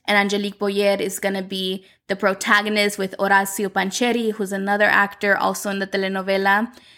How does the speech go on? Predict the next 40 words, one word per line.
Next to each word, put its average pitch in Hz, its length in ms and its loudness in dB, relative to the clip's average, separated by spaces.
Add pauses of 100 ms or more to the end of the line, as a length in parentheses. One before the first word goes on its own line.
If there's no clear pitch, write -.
(340)
But 226 280 0
from 226 280 2
what 208 140 4
I've 254 300 4
gathered 254 360 2
from 208 200 -2
the 196 80 -2
promos 220 760 2
is 202 360 0
Horacio 208 400 4
Pancheri 196 800 0 (320)
was 208 260 4
the 208 80 0
boyfriend 196 520 2
that 190 60 2
she - 140 0
was 190 160 -2
gonna 196 180 0
get 190 220 -2
married 208 440 2 (120)
to 185 340 0 (320)
until 190 600 0
the 190 120 0
video 185 720 0
of 185 160 -2 (120)
her 185 440 2 (300)
got 190 200 2
leaked 196 360 -4
online. - 640 -4 (580)
And 196 360 4
then 196 160 2
he 208 140 2
leaves 196 380 -2
her 190 280 4
and 190 180 2
then 190 120 0
steals 190 400 0
her 196 140 -2
life's 185 400 0
work. 190 560 -2